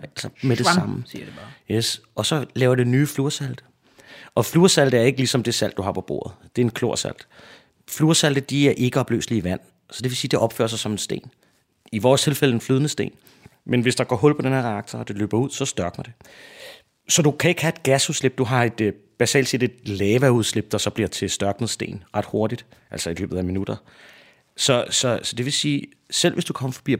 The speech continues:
Speaker 1: bomber det her, hvis du bare tager det helt ekstreme scenarie, nogen kommer forbi, det bliver nok russerne,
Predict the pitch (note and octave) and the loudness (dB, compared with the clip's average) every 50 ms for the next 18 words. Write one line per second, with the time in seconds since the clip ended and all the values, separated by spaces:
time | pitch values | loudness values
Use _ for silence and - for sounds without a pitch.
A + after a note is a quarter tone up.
0 | - - A2 G#2+ - C3 B2 B2 A2+ A2 G#2 A2 - - - - - B2+ C#3+ - | 0 0 2 2 2 0 0 -2 -6 -6 -6 -8 -10 -10 -4 0 0 0 0 -2
1 | C#3+ C3+ - B2+ C3+ B2+ B2 - - - - - A#2 - - - - - G#2+ G2+ | -4 -6 -4 -4 -4 -6 -6 -6 -10 -8 -4 -2 -2 -2 -2 -6 -6 -6 -8 -8
2 | - - A2 - _ _ _ - - _ _ _ A#2 B2+ C#3 C3+ C3 B2+ B2 A2 | -10 -12 -14 -16 _ _ _ -20 -20 _ _ _ 2 2 2 2 0 -2 -2 -2
3 | G#2+ G#2 A#2 A#2 G#2+ - - A2+ A2 A#2+ G#2+ G#2 G#2+ - F2+ F#2 - - G#2 G#2 | -4 -6 -6 -6 -6 -6 -6 -2 0 2 2 2 0 -2 -4 -6 -4 -4 -6 -6
4 | G2+ | -6